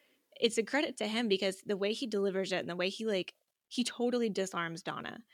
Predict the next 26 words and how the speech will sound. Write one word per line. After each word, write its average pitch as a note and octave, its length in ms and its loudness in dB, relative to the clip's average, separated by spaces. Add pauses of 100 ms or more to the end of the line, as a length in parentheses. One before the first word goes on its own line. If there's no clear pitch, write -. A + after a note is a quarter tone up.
He, A#3 280 2
he G#3+ 340 -6
can G#3 220 -2
be A3 300 -2
direct F#3 520 -2
about C4 320 -2
it, F4 260 -2
but - 180 -4
still - 460 -2
be, G#3+ 180 2
like, G#3 240 0
almost G#3 260 -2
like G#3+ 160 -2
a F#3+ 60 -4
calming, F#3 520 -4
comforting B3 720 -2 (720)
kind G#3+ 260 2
of G3 140 2
voice, G3 580 0
which G#3+ 300 4
is G3 280 2
the G#3 140 2
scariest F#3+ 760 -4
kind E3+ 240 -6
of - 140 -12
person, G3 520 -4